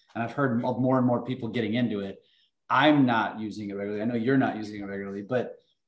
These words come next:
I still think don't, don't completely throw it in the garbage. Just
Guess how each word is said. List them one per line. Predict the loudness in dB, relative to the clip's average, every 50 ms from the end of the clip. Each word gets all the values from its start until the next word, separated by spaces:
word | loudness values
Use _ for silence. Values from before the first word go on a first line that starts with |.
| _ _
I | -10
still | -8 -8 -6 -2 0 0 0
think | 0 0 0 0 0 -2 -2
don't, | 0 0 0 0 -2 -6 -12 _ _
don't | -2 0 2 2 0 -2 -6 -14 -12
completely | -8 -6 -6 -6 -6 -6 -2 0 0 0 0 -2
throw | -4 -2 0 0
it | 0
in | 0
the | -2 -6
garbage. | -6 -6 -6 -6 -6 -10 -14 -16 -18 -18 -10
Just | 0 2